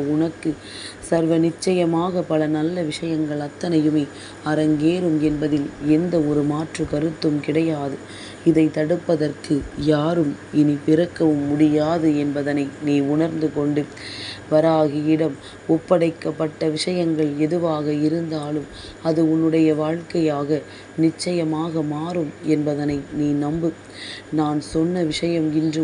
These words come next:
உனக்கு நிச்சயமாக நடந்தே தீரும். உன்னுடைய வெற்றியை நிச்சயமாக,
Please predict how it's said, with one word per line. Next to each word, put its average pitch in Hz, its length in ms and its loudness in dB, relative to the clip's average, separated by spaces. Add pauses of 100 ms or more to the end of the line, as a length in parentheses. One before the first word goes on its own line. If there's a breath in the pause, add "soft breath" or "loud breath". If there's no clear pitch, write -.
உனக்கு 156 380 -2
நிச்சயமாக 156 800 0
நடந்தே 165 520 0 (100)
தீரும். 156 340 0 (440 loud breath)
உன்னுடைய 156 500 4
வெற்றியை 165 540 -2 (280)
நிச்சயமாக, 156 760 -2